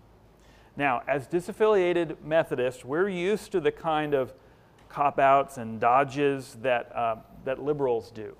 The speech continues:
you know, that, that progressive Christians do, ducking and dodging around the texts that say Jesus is the only way to salvation,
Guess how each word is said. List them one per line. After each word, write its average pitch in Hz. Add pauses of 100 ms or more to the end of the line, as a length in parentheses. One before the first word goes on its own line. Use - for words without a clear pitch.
(580)
you 123
know, 117
that, 113
that 113
progressive 131 (360)
Christians 120
do, 117
ducking 156
and 139
dodging 147
around 139
the 123
texts - (400)
that 156
say 170
Jesus 151
is 151
the 147
only 151
way 151
to 135
salvation, 143